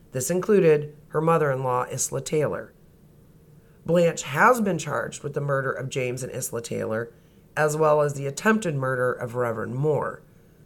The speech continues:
but she's only been charged. The authorities have not made the decision to actually try her, since she's already been convicted and has been sentenced to death.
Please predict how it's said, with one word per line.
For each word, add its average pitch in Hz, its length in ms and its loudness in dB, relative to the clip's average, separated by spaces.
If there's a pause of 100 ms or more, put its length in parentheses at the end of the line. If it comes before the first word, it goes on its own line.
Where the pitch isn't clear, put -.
(280)
but 139 100 -6
she's 160 180 -2
only 139 220 0
been 135 180 -8
charged. - 640 -4 (640)
The 151 80 -4
authorities 170 520 2
have 143 100 -2
not 156 360 2
made 160 200 -2
the 151 40 0
decision 135 520 -6
to - 200 -8
actually 135 440 -4
try 175 440 -2
her, 117 380 -4 (340)
since 170 300 0
she's 156 220 -4
already 147 280 2
been 143 360 -6
convicted 135 720 -2
and 135 260 0
has 131 220 -6
been 120 200 -6
sentenced 117 440 -8
to 123 80 -8
death. - 340 -6